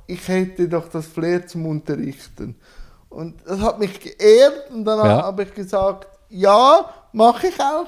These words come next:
Speaker 1: ich gehe an die Hochschule Luzern oder jetzt eben bei Ihnen, aber wenn ich nur unterrichten müsste,
Speaker 2: Ja.
Speaker 1: dann würde es,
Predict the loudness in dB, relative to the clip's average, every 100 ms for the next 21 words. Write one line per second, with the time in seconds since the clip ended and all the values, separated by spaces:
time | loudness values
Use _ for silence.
0 | -12 -18 -4 -2 -2 -4 -6 -2 -4 -4
1 | -14 -14 -8 -8 -10 -4 -4 -4 -8 -6
2 | -6 -6 -10 -14 -12 -8 -8 -8 -10 -12
3 | -14 _ _ -12 -10 -12 -16 -10 -6 -6
4 | -6 -6 -2 -2 -2 -4 -4 -2 -2 -2
5 | -6 -8 -16 -8 -4 -2 2 2 0 -10
6 | -18 -16 -12 -8 -8 _ -12 -8 -6 -6
7 | -6 -8 -10